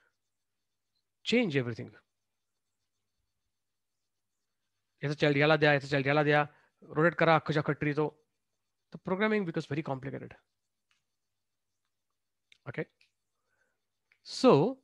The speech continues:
that can be time consuming every time. So they thought, "Ki, okay, fine, we have got so many data structures. So is there any simple data structure which is not complicated like A V L tree,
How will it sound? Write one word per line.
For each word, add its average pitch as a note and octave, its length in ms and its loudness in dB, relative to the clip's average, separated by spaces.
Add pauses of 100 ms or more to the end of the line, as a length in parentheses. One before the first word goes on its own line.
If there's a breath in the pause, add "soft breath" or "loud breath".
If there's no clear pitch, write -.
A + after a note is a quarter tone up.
(220)
that F#3+ 140 2
can G3+ 120 2
be G3+ 80 2
time E3 220 4
consuming C3+ 340 -2
every A#2+ 160 -8
time. A2 140 -12 (2000 soft breath)
So - 160 0
they C#4+ 100 4
thought, C4+ 260 0
"Ki, C4+ 80 2
okay, G3 360 2 (1120 soft breath)
fine, D#3 140 -2
we D#3+ 80 0
have E3+ 100 2
got E3 160 0
so F3 100 -2
many E3 180 0
data C#3+ 140 -2
structures. - 580 -10 (720 soft breath)
So C#4 340 0 (140)
is G#3+ 180 -6
there C#4 140 2
any C#4 140 2
simple A3+ 360 0
data F3+ 220 -2
structure C4 360 -4
which G#3 140 -4
is G#3+ 160 -2
not F#3 380 0
complicated A#3 580 2
like F#3+ 180 2
A D#3+ 120 -2
V D#3 100 2
L D3 80 2
tree, D3 220 -8